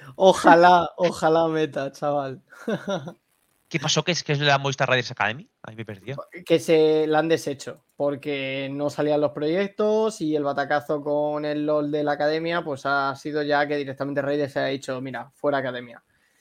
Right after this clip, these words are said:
Speaker 1: Pero claro, lo que está diciendo Meta es que estaría guay revivir la academia con Profe Mix como tutor legal de sus alumnitos, alumnitas.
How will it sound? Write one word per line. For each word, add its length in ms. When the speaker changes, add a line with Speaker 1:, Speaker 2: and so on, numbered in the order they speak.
Speaker 1:
Pero 200
claro, 200
lo 100
que 60
está 120
diciendo 260
Meta 200
es 80
que 80
estaría 300
guay 280
revivir 400
la 100
academia 580
con 560
Profe 360
Mix 460
como 640
tutor 420
legal 580
de 520
sus 180
alumnitos, 480
alumnitas. 600